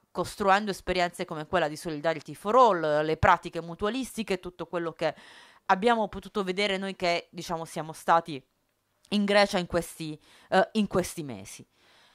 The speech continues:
Quando io ho sentito dire da Alexis Tsipras, "Syriza non è un partito di governo", mi è venuto il dubbio che fosse il governo a cambiare la natura del partito e non il partito a cambiare il modo di stare al governo.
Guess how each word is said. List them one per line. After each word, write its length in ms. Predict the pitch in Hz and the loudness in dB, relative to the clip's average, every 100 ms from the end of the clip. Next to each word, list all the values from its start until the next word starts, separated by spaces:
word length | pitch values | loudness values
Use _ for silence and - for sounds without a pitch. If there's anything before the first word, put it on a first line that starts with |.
| _ _ _ _ _ | _ _ _ _ _
Quando 300 | - 311 294 | 6 6 6
io 140 | 294 294 | 0 0
ho 40 | |
sentito 480 | - 214 247 233 190 | -2 -8 -8 -6 -6
dire 340 | 208 190 151 | -4 -2 0
da 100 | 151 | 0
Alexis 400 | 170 208 - 190 | 2 2 -2 -10
Tsipras, 840 | - 214 165 151 143 - 156 139 135 _ | -8 -10 -8 -6 -6 -6 -6 -6 -8 _
"Syriza 600 | - - 277 269 214 165 | -20 -8 -4 -4 -4 -4
non 160 | 165 185 | -4 0
è 80 | 226 | -2
un 160 | 190 | -2
partito 380 | - 165 - 185 | -4 -6 -6 -12
di 120 | 156 | -10
governo", 680 | 156 180 156 131 139 170 247 - - _ _ _ _ _ _ _ _ _ _ _ _ | -2 2 2 2 -2 -2 -2 -6 -20 _ _ _ _ _ _ _ _ _ _ _ _
mi 140 | - 262 | -4 -2
è 60 | |
venuto 360 | 202 214 214 226 | 0 -2 -4 -4
il 120 | 254 | -6
dubbio 640 | 175 147 135 175 175 180 _ _ _ _ _ _ _ - _ _ _ | -8 -12 -2 4 4 2 _ _ _ _ _ _ _ -20 _ _ _
che 140 | - 254 | -8 -2
fosse 600 | 247 226 - 233 208 - | 2 0 0 2 2 0
il 100 | 185 | -8
governo 640 | 170 190 240 180 165 156 | -4 6 8 8 6 -4
a 80 | 143 | -6
cambiare 400 | - 165 190 175 | -6 -6 -2 -2
la 80 | 151 | -2
natura 300 | 165 220 175 | -4 -4 -6
del 160 | 160 - | -4 -2
partito 680 | 247 - 156 135 165 165 - | -2 -2 -12 -2 -2 -2 -4
e 80 | 220 | -6
non 240 | 214 175 | -4 -4
il 100 | 180 | -4
partito 680 | - 233 - 127 143 156 - | 0 0 0 -12 -4 -4 -2
a 100 | - | -6
cambiare 380 | - 180 165 160 | -4 -4 -2 -2
il 80 | 160 | -2
modo 200 | 151 151 | -4 -6
di 80 | 139 | -8
stare 220 | - 139 | -10 -8
al 100 | 139 | -6
governo. 540 | 139 117 104 120 120 | -6 -6 -10 -14 -18